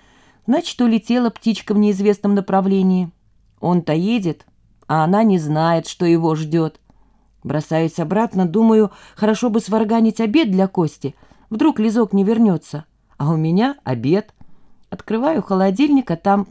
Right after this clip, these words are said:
ни черта. Бегу к Степанычу, он похрапывает. Не раздумывая, бужу его. «Проснись, Степаныч!» «А, что?» Очумело смотрит на меня.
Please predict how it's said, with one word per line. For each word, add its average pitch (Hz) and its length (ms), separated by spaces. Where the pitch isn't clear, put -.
ни 170 140
черта. 147 560
Бегу 156 300
к - 80
Степанычу, 160 600
он 135 120
похрапывает. 147 800
Не 165 140
раздумывая, 185 720
бужу 170 320
его. 151 380
«Проснись, 196 640
Степаныч!» 214 840
«А, 180 340
что?» 214 460
Очумело 156 520
смотрит 139 460
на 139 60
меня. 135 360